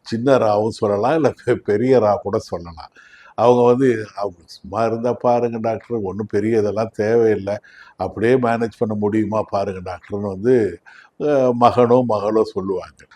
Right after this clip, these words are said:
அதுவும் வந்து ஒரு அப்பாவோ அம்மாவோ படுத்த படுக்கையே ஆயிட்டாங்கன்னு வச்சுங்க, அவங்க வந்து அங்க பாரமாகறாங்க. சுயநலமான ஒரு உலகத்துல நம்ம வாழ்ந்து கொண்டிருக்கிறோம். எல்லாருமே மனிதர்கள் எல்லாம் வந்து,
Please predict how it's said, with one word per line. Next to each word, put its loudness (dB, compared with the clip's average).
அதுவும் 4
வந்து 4
ஒரு 4
அப்பாவோ 4
அம்மாவோ 2
படுத்த 0
படுக்கையே 0
ஆயிட்டாங்கன்னு 0
வச்சுங்க, -12
அவங்க -6
வந்து -4
அங்க -4
பாரமாகறாங்க. -4
சுயநலமான 2
ஒரு -2
உலகத்துல 0
நம்ம -8
வாழ்ந்து -2
கொண்டிருக்கிறோம். -4
எல்லாருமே 4
மனிதர்கள் -8
எல்லாம் -4
வந்து, -2